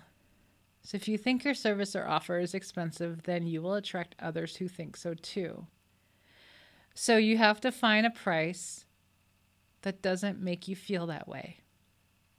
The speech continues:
And then you go from there. Over time, you're going to increase it.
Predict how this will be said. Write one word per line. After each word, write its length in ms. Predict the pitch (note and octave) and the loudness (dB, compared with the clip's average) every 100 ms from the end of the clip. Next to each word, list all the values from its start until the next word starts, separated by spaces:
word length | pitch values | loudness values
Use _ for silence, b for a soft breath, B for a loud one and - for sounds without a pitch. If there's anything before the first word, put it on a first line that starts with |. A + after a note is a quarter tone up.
| _ _ _ _ _ _ _ _ _ _ _ _ _ - | _ _ _ _ _ _ _ _ _ _ _ _ _ -2
And 240 | F#3 F#3 | 0 2
then 220 | F#3 F3 | 0 0
you 80 | E3+ | -2
go 220 | E3 D3+ | -4 -8
from 240 | - G3+ A3+ | -8 -6 -6
there. 340 | C#4+ - F3+ _ _ _ _ _ _ _ _ _ _ B B B B B B B | -8 -12 -16 _ _ _ _ _ _ _ _ _ _ B B B B B B B
Over 300 | - G#3 G3+ | -2 0 2
time, 720 | G3 - C4 C4 G3 F3+ F#3 F3+ _ _ _ | -2 0 2 4 4 0 -4 -8 _ _ _
you're 200 | F#3+ G3 | 0 0
going 300 | F#3 F#3 F3+ | 2 0 0
to 200 | F3+ E3+ - - | 0 -4 -6 -6
increase 520 | F3+ E3+ - D#3+ - | -4 -4 -8 -10 -12
it. 180 | - | -14